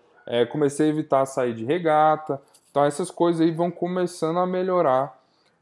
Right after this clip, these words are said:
é, a sua, a sua apresentação também, né? As suas boas vestimentas. E mais uma vez, nada de roupa de marca, galera. É camisetazinha polo ali da C e A, Renner, calça da C e A, Renner, não precisa nada demais,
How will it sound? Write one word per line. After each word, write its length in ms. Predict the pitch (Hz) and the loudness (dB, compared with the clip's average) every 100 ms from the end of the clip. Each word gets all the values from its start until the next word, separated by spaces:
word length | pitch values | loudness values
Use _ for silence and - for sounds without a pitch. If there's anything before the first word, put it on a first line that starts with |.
| - | -6
é, 540 | 127 127 131 131 127 127 | 0 2 2 2 0 0
a 140 | 135 | -2
sua, 460 | - - 143 147 139 | -4 -4 2 4 4
a 40 | |
sua 300 | - - 143 | 0 -2 0
apresentação 880 | 143 151 147 147 147 160 160 - 143 | 0 -2 -4 -4 -2 -2 -2 -4 -6
também, 340 | 170 190 147 | -4 -4 -4
né? 80 | 131 | -4
As 100 | 117 | -6
suas 180 | - 117 | -6 -8
boas 300 | 117 120 123 | -4 -4 -4
vestimentas. 680 | 127 127 - 185 135 113 123 | -8 -10 -10 -8 -8 -8 -8
E 40 | |
mais 200 | 156 180 | -4 -2
uma 140 | 233 277 | -2 -2
vez, 240 | 196 139 | -2 -2
nada 160 | 147 185 | -4 -6
de 100 | 196 | -6
roupa 240 | 196 208 | -6 -8
de 80 | 226 | -8
marca, 400 | 277 127 120 120 | -6 -6 -6 -8
galera. 320 | 113 104 90 _ _ _ - | -6 -6 -8 _ _ _ -8
É 400 | 120 139 160 170 | -2 0 0 -2
camisetazinha 760 | 165 160 156 151 156 151 156 | -4 -2 -4 -6 -8 -8 -8
polo 400 | 156 143 143 147 | -4 2 4 4
ali 180 | 143 143 | 2 0
da 160 | 143 139 | -4 -6
C 260 | - 143 | -4 -2
e 40 | 139 | 0
A, 340 | 143 175 180 | 0 0 -2
Renner, 640 | 156 143 165 185 180 175 - _ _ _ _ _ - | -6 -6 -6 -4 -6 -8 -10 _ _ _ _ _ 2
calça 340 | 143 143 160 | 4 4 0
da 140 | 151 147 | -4 -4
C 200 | 147 147 | -4 -4
e 40 | |
A, 260 | 143 151 143 | -2 -2 -4
Renner, 280 | 131 151 | -6 -6
não 120 | 170 160 | -8 -8
precisa 360 | 151 - 151 | -10 -8 -8
nada 280 | 151 170 196 | -4 -6 -6
demais, 640 | 208 262 156 120 113 - | -8 -6 -4 -4 -6 -16